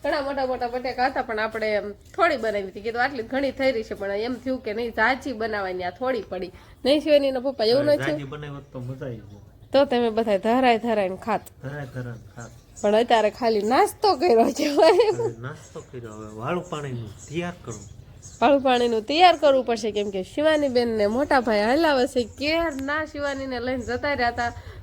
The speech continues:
Speaker 1: પહેલી વાર આટલી ઘણી રાખી છે, એમ કહેવાય કે આખી અમારા આખી.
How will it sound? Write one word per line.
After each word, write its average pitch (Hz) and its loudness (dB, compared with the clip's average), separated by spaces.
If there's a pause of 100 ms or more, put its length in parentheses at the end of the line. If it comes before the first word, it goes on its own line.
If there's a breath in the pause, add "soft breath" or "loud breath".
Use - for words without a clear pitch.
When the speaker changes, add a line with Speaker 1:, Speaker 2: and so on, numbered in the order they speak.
Speaker 1:
પહેલી 277 0
વાર 262 2
આટલી 247 -2
ઘણી 226 -6
રાખી 208 -6
છે, 208 -8
એમ 190 -6
કહેવાય 190 -4
કે 180 -10
આખી 214 -6
અમારા 196 -2
આખી. 185 -8